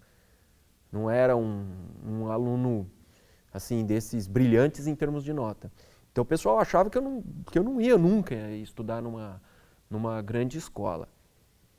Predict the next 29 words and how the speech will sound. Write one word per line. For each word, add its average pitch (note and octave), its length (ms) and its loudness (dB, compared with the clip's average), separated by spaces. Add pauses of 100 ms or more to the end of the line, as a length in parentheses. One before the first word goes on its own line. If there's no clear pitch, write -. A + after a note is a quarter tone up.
(160)
E, C3 720 4
e D3 140 0
eu, D#3+ 120 4
na G#3+ 140 -2
época, E3+ 400 -2
eu, C3+ 180 0
obviamente, D3 440 -2
queria A#3 160 -6
estudar C4+ 320 -2
em C4+ 60 0
algum C4 220 0
lugar A3+ 280 0
lá G3 120 0
perto F3 280 -2
de E3+ 60 0
Ribeirão E3+ 280 0
Preto. A#2 480 0
Eu, G#2 240 -6
eu, A2+ 320 -4 (260)
eu G#2+ 120 -6
era A#2+ 120 -2
muito C#3 340 -2 (120)
ligado A#2+ 600 4
aos A2 140 -2
meus A2+ 240 -4
amigos G#2+ 800 -4
e - 40 -16
tal. A#2+ 340 -12 (1160)
E A#2+ 840 0